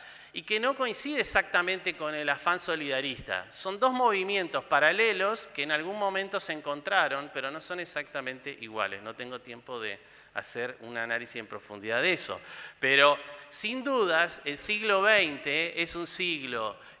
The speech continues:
que en el campo de las relaciones del derecho privado patrimonial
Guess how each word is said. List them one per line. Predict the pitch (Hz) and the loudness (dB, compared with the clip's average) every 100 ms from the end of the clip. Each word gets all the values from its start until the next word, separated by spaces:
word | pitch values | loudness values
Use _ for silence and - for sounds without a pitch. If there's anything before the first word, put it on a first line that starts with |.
| - | -4
que | |
en | 127 | -2
el | 135 | 0
campo | 156 214 214 208 | 2 2 4 4
de | |
las | 185 151 | 4 2
relaciones | 147 143 139 180 190 | 2 2 0 0 0
del | 170 | 0
derecho | 151 165 180 | -2 -2 -2
privado | 170 165 180 | -2 2 2
patrimonial | 180 170 175 170 180 185 160 156 165 | 2 0 -2 -4 -2 0 2 0 0